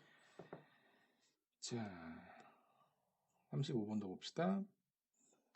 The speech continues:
여기서도 알파 플러스 베타는 마이너스 A분의 B 이가 나오겠지? 알파 베타는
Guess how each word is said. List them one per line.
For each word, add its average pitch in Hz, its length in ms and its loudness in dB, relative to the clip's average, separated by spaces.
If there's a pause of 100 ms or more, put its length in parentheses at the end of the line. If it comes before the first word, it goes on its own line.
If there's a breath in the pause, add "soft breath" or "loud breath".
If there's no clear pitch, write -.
(1300 loud breath)
여기서도 143 680 6
알파 - 320 4
플러스 143 380 4
베타는 104 580 0 (1500)
마이너스 127 440 4
A분의 113 420 4
B 151 400 2 (540)
이가 107 220 2
나오겠지? 101 560 0 (720)
알파 143 340 4
베타는 151 560 6